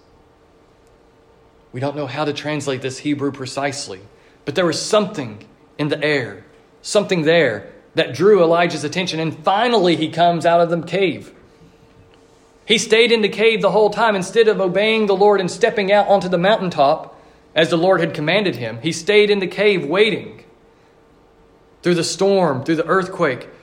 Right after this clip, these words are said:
through the fire. And then he hears this thin voice, this low voice, "What are you doing here, Elijah?" And stepping out and being out, his face wrapped in a cloak,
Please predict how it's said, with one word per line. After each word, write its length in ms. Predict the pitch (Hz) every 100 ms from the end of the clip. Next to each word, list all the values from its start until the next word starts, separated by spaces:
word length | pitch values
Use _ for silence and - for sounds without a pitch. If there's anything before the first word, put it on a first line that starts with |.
| _
through 120 | -
the 80 | 156
fire. 460 | 156 165 160 110 98 - _ _ _ _ _ _ _ _ _ _ _ _ _ _ _ _ _ _ _
And 80 | 117
then 100 | 165
he 120 | 165
hears 720 | 135 185 190 180 135 113 - - _ -
this 240 | 135 -
thin 340 | - 160 165 147
voice, 560 | 135 147 - - -
this 260 | - 127 -
low 300 | 127 147 151
voice, 560 | 127 147 117 - - - _ _
"What 140 | 135
are 80 | 143
you 140 | 147 135
doing 320 | 131 143 127
here, 180 | 123 110
Elijah?" 480 | 104 101 101 104 104 _ _ _ _ _ _ _ _ _ _ _ _ _ _ _ _ _
And 120 | -
stepping 400 | - 143 143 139
out 280 | 131 135 113
and 140 | 110 110
being 320 | 143 143 135
out, 300 | 139 131 -
his 240 | - 120
face 300 | - 147 143
wrapped 340 | 117 143 147 143
in 80 |
a 60 | 139
cloak, 420 | 135 156 160 139